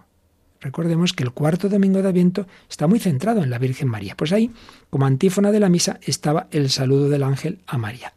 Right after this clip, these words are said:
Y la bendición de Isabel, "Bendita tú entre las mujeres y bendito el fruto de tu vientre",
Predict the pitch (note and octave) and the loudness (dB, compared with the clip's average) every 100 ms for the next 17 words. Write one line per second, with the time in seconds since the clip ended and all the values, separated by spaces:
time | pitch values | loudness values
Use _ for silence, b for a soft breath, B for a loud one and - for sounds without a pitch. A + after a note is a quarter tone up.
0 | - C#4+ C4 E3+ D#3+ D#3 D3+ D3+ - A#3 | 2 4 4 2 0 0 2 0 0 0
1 | D#3 B3 B3 - C3+ E3+ D3 B2+ B2 B2 | 2 2 2 0 0 0 -2 -2 -2 0
2 | D#3 D#3 C#3 D3+ C#3+ C#3+ C3+ C#3 B2+ D#3 | 0 0 -2 -2 -2 -2 -2 -2 -2 -4
3 | B2 - - D3+ B2 A#2 C3 C3+ F#3+ E3+ | -4 -8 -4 -2 0 -2 -4 -2 -4 -2
4 | D#3 C3+ D#3 A3+ G#3+ E3 G3 | -4 -2 -2 0 0 0 -2